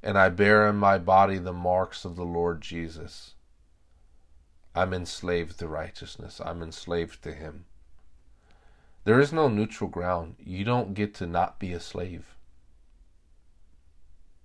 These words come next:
It's just, you're gonna be a slave unto your own passions, your own thoughts and philosophy,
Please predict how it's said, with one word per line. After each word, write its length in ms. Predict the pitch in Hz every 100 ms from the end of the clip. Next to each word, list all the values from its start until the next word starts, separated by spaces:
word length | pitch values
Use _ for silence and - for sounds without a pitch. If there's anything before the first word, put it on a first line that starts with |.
| _ _ _ _ _
It's 180 | - 95
just, 340 | - 98 - - - - -
you're 200 | 95 92
gonna 160 | 95
be 140 | 90 90
a 40 |
slave 420 | - 95 95 95
unto 280 | 95 90 92
your 120 | 90
own 380 | 90 95 90 87 -
passions, 640 | 95 113 - 143 135 131
your 140 | 90 90
own 300 | 90 85 - -
thoughts 400 | 87 107 127 -
and 200 | 95 87
philosophy, 840 | 82 85 98 - 117 - 123 131